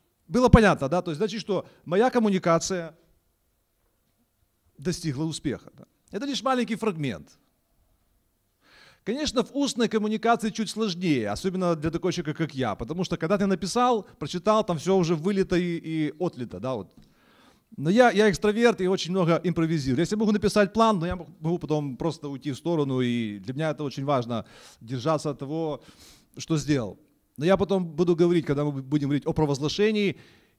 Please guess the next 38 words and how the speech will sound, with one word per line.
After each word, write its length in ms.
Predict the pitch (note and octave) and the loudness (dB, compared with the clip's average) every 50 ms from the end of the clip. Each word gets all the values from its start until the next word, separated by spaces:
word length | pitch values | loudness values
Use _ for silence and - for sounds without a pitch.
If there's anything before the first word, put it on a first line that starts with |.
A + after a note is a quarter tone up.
| _ | _
иногда, 640 | - F#3 F3 F3 E3 D#3 E3 A#3 A#3 A#3 A3 F3+ - - - | -10 -6 -4 -4 -2 2 4 6 8 8 6 6 2 0 -2
когда 200 | E3+ D#3 F#3+ F#3 | 2 4 4 4
все, 340 | - - G#3+ A3 G#3 F3 D3+ | 4 2 0 0 0 0 0
все 220 | - - G#3+ F#3+ | 2 2 2 4
закатано, 560 | F3 G3+ - G3 F3+ D#3 - C3+ A#2+ A2 G2 | 4 4 6 6 6 6 6 4 2 0 -2
все 260 | - - - G3 A3+ | -4 0 2 4 4
сделано, 540 | G3+ F3 F#3+ F#3+ E3 C#3+ B2+ A2+ G2 E2+ D2 - _ _ _ _ _ _ _ _ _ _ _ _ _ _ | 4 6 6 6 6 6 4 2 -2 -6 -10 -14 _ _ _ _ _ _ _ _ _ _ _ _ _ _
можно 320 | E3+ E3+ D#3+ D3 B2+ B2 D3 | -6 -4 -4 -4 -2 -2 -4
и 280 | D3 - - D#3 D#3 | -4 -2 2 2 2
импровизировать. 800 | D3 D3+ D3+ D3 D3 C#3+ B2 B2 A2+ F#2+ E2+ C#2+ - - - - _ - | 2 2 2 0 0 0 -2 -2 -6 -8 -10 -14 -16 -20 -20 -20 _ -14
Потому 300 | A#2 A2 C#3 D#3 D#3 C3+ | -12 -10 -8 -8 -8 -8
что 160 | - - C#3+ | -6 -8 -6
кто 200 | - - G3 F#3+ | -2 0 0 0
любит 240 | F3+ F#3+ E3 E3+ C3+ | 0 0 -2 -4 -2
джаз, 540 | B2+ D3+ D3+ C#3+ C3+ A#2 - - - - _ _ _ _ _ _ _ _ _ _ _ _ _ - | -2 0 0 0 0 -2 -8 -14 -18 -20 _ _ _ _ _ _ _ _ _ _ _ _ _ -14
знаете, 560 | A2+ A2+ B2+ B2 G2 F2+ F2 - - - - _ - | -12 -8 -6 -6 -6 -6 -8 -12 -16 -20 -20 _ -14
имп-, 220 | B2 B2+ - - - _ - | -14 -12 -14 -16 -20 _ -12
э, 220 | A#2+ B2 A#2 B2 | -10 -8 -8 -8
имп-, 140 | A#2+ - - - | -10 -10 -8 -8
импровизация 920 | D#3 B2+ D#3+ D3+ D3+ D3 F3 G#3+ A3+ - - G3 G3 F#3+ F#3 F3+ E3+ D#3 | -6 -4 -4 -4 -2 0 2 2 2 2 2 2 2 4 4 4 2 2
в 200 | C3+ A#2 G#2+ G#2+ | -2 -4 -8 -10
джазе — 380 | G#2+ A2+ E3 F#3+ G#3 G3 D#3 F3 | -4 0 2 2 2 2 2 0
это 120 | D#3 F3 | 0 0
не 60 | E3+ F3+ | -2 -2
просто 180 | G3 C#3 C3 | -4 -6 -4
так 140 | C#3 C3 - | -4 -4 -2
сел 200 | - G3 G#3+ G3 | 0 0 0 0
себе 220 | D3+ D3+ C#3 D3+ | 0 0 0 0
и 40 | C#3+ | 0
пошел 340 | B2 D#3 C#3+ - E3 D3+ B2+ | 0 -2 -4 -2 -2 -2 -2
гнать. 240 | G#2 A2+ G2+ F2+ - - | -2 -4 -4 -6 -8 -10
Она 340 | - A#2 B2+ C#3+ F3 F3+ E3+ | -8 -8 -6 -4 -2 -2 -4
хороша 480 | - - - - D#3+ D#3+ D3+ - E3+ C#3+ | -4 -6 -6 -6 -4 -4 -2 -2 -4 -4
тогда, 300 | D3+ D3 D3 F3+ F3+ E3+ | -4 -4 -2 -2 -4 -4
когда 220 | D#3+ D3+ D3 D3 | -4 -4 -4 -4
очень 360 | - - F#3 F3+ E3 F#3+ F3+ | -4 -4 -4 -6 -6 -6 -8
хорошо 380 | D#3+ - D3 C#3+ B2+ - D#3 C#3 | -8 -6 -8 -8 -6 -6 -6 -4
проработана 680 | - C3+ B2 B2 A#2 B2+ A#2 B2+ A#2+ A2+ A#2+ A2 G2 | -4 -2 -2 -2 -2 -2 -2 -2 -2 -2 -2 -4 -6